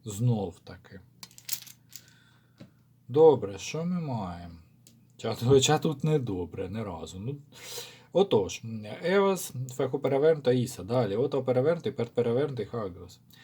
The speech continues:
Ну, ось Евас. Ось, власне, сам рух, самі перевозки, так? Ну, до речі, Евас це взагалі якби як транспортні засоби, які дійсно на даний момент стоять,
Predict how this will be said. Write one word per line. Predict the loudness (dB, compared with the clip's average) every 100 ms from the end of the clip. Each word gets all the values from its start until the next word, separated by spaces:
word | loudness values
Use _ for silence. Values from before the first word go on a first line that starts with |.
| -12 -4
Ну, |
ось | 2 2
Евас. | 2 -2 0
Ось, | 4 6
власне, | 6 6 4
сам | 2 4 4
рух, | 2 2
самі | 0 -2 0
перевозки, | 0 0 0 -2 -4 -12 -10
так? | 4 4 4 -2 _ -4
Ну, | -2
до | 6 8
речі, | 8 6 6
Евас | 6 6 2
це | 2 0
взагалі | 2 0 0 2
якби | 2 2
як | -2
транспортні | 0 -2 -2 -8 -6 -2
засоби, | 0 0 -4 -8 -8
які | -8
дійсно | -8 -8 -6 -4
на | -2
даний | 0 0 0
момент | -2 -4 -8
стоять, | -8 -6 -6 -8